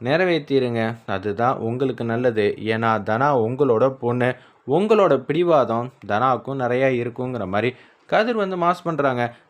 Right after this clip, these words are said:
"என்னடா, எங்க வீட்டு பொண்ணோட மனசை வந்து மாத்தி கூட்டிட்டு போலான்னு நினச்சிட்டியா?" அப்படின்னு சொல்லும்போது,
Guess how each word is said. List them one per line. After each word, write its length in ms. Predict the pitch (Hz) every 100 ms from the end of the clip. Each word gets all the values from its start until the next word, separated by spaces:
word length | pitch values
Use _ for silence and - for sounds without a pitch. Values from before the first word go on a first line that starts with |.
| -
"என்னடா, 580 | 113 143 185 123 139 -
எங்க 220 | - 113 113
வீட்டு 340 | 135 170 147
பொண்ணோட 380 | 120 117 147 139
மனசை 380 | 107 110 135 147
வந்து 260 | 117 120 113
மாத்தி 360 | 107 113 123 117
கூட்டிட்டு 300 | 170 156 139
போலான்னு 320 | 139 139 131
நினச்சிட்டியா?" 440 | 131 131 127 123
அப்படின்னு 160 | 110 131
சொல்லும்போது, 640 | 131 123 107 107 107 127